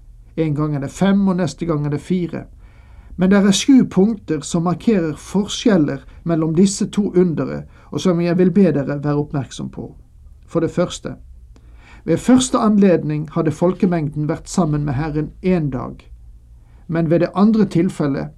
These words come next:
hadde de vært med ham tre dager. Ved første anledning ble disiplene bedt om å gå og se etter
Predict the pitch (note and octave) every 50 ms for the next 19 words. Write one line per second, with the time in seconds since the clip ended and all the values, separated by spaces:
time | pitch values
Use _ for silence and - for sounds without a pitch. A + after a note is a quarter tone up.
0 | - - - D#3 D3+ D#3+ D3+ D3+ D3+ D3+ D#3 D3+ - F#3 F3 E3 D3+ A#2+ C#3 C#3
1 | C#3+ - - - - - - - - - A#3+ F#3+ D3+ - - - - - - -
2 | - - - - - - - - - - - - - - - - - - _ -
3 | - - - - - - - - - - - - - - - - - D3 C#3+ -
4 | - - A#3 C4 B3+ - - - - G#3+ G3 G3+ G3+ A3 G#3 G3+ F3 F#3+ B3 C4+
5 | C4+ C4 - F3+ E3+ E3+ D#3 F3 E3 - - G#3 G3 G3 - D#3+ D#3 D3+ D3+ F3+
6 | D#3+ D3 - - - D3 D#3 D#3+ D#3+ D3+ D3 D3 F#3 G3+ F#3 - E3+ D3+ B2 -
7 | - - F#3+ - B3+ - - - - - - E3+ D#3 D3+